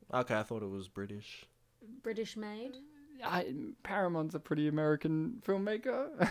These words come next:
Speaker 3: <laughs>
Speaker 1: Yeah, but don't they, like, sometimes, you know, collaborate? Well, if they're part American, then yeah.
Speaker 3: Is this film American?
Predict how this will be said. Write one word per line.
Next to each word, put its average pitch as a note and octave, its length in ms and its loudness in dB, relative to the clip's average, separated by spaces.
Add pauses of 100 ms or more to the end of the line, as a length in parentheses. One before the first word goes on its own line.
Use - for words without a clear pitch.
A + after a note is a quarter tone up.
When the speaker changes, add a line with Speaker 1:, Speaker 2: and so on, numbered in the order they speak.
(140)
Speaker 3:
<laughs> - 180 -16
Speaker 1:
Yeah, G3+ 120 8
but D3+ 160 6
don't E3 160 8
they, F#3 80 8
like, D#3 200 8
sometimes, B2+ 720 0
you A#2 80 -2
know, G#2 160 -2
collaborate? A#2+ 720 -4
Well, D#3+ 200 8
if D#3+ 120 6
they're E3+ 140 12
part C#3+ 260 10
American, G2+ 480 0
then F#2 120 -4
yeah. G#3+ 100 4
Speaker 3:
Is G#3+ 180 6
this A3+ 220 6
film B3 340 8
American? C#4 680 10